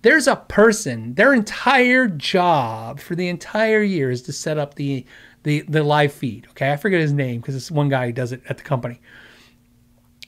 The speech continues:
That's 'cause Paul owns a seventy million dollar guitar company, and he has a guy that all day can set up the video and set up. So I can go, "This is what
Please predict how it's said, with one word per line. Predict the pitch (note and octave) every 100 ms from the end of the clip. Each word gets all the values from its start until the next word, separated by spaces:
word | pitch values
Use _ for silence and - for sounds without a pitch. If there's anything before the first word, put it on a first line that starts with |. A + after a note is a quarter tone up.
| -
That's | E3 A#3
'cause | C#4 A#3
Paul | - - F#3 F#3+ A3+ A#3+ - -
owns | F#3 F3+ F#3 D#3+
a | D#3
seventy | - - G3 G3 G3
million | F3+ F3+
dollar | D#3+ D3
guitar | C#3+ C#3+
company, | C#3+ E3+ F3+ C#3+
and |
he | D3
has | D3+
a | C3+
guy | B2 B2 C3+ D#3+ F#3+ A#3 - - -
that | C3 -
all | E3+ B3 C#4
day | F#3+ F#3 F3 F3
can | D3 C3
set | - E3+
up | D#3
the | C#3
video | C3+ C3+ C3 B2+ B2+
and | C3
set | - B2+
up. | B2
So | D3
I | C#3 E3+
can | D#3
go, | C#3 C3
"This | B2+ F#3+
is | F#3+
what | F3